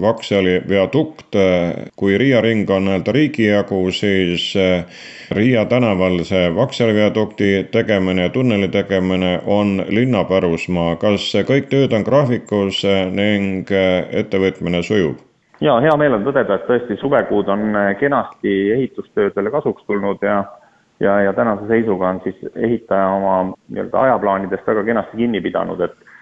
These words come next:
Speaker 2: et nii nagu oli eesmärk enne septembri algust, äh, ka kaks pluss kaks, äh, sõidurada avada liiklusele, et, äh, nii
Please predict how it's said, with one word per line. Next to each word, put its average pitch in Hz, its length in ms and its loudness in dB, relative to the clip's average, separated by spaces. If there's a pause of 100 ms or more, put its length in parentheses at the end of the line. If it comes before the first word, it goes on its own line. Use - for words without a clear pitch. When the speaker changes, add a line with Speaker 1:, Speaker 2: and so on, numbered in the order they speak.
(200)
Speaker 2:
et 95 80 -4
nii 117 160 2
nagu 98 140 0
oli 107 160 2
eesmärk 101 400 0
enne 104 180 0
septembri 107 460 -2
algust, 104 560 -2
äh, 101 480 -2
ka 101 80 -6
kaks - 240 -4
pluss - 160 -6
kaks, - 360 -4
äh, 101 280 2
sõidurada 101 500 2 (640)
avada 123 460 2
liiklusele, 104 560 0 (240)
et, 98 240 -4
äh, 104 160 2
nii 110 100 -2